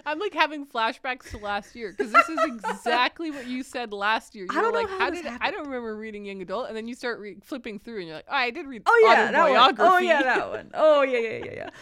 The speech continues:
Speaker 2: Um, and the other
Speaker 1: <laughs>
Speaker 2: next biggest chunk, I guess is bigger than young adult, was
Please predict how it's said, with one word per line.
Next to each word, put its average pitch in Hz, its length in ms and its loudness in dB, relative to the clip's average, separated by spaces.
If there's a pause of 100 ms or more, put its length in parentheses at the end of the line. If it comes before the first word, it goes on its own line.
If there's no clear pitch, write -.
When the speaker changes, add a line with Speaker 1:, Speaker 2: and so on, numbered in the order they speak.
(300)
Speaker 2:
Um, 262 400 2
and 277 140 2
the 277 100 -2
other 339 460 0
Speaker 1:
<laughs> - 40 -8
Speaker 2:
next 247 520 -2
biggest 254 400 -2
chunk, 220 260 -4
I 220 40 -4
guess 208 180 -4
is 202 80 -8
bigger 247 240 -2
than 208 140 -2
young 196 180 -4
adult, 170 360 -8
was 190 280 -6